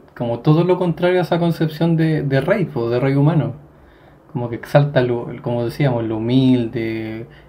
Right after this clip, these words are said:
eh, las buenas decisiones, lo respetuoso. Eh, entonces, un rey súper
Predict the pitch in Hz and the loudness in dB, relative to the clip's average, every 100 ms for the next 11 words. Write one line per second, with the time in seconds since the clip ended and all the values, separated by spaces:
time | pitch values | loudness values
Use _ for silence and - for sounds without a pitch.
0 | - - 123 117 113 110 120 117 117 117 | -16 -6 -4 -4 -4 -4 -2 -2 -2 -2
1 | 127 - 127 127 123 120 117 123 - 120 | -2 0 2 2 0 -2 -2 -4 -6 -8
2 | 135 131 127 117 117 117 110 107 107 - | -4 -2 0 0 -2 -6 -4 -4 -8 -14
3 | - - - - - 123 113 110 110 110 | -20 -20 -20 -20 -10 -8 -8 -10 -12 -14
4 | - - - - - - - - - - | -18 -20 -20 -20 -20 -20 -20 -20 -20 -20
5 | - - 127 - 139 131 127 143 147 - | -12 -4 0 4 4 4 4 4 2 2
6 | 147 175 175 170 156 | 2 2 2 2 -2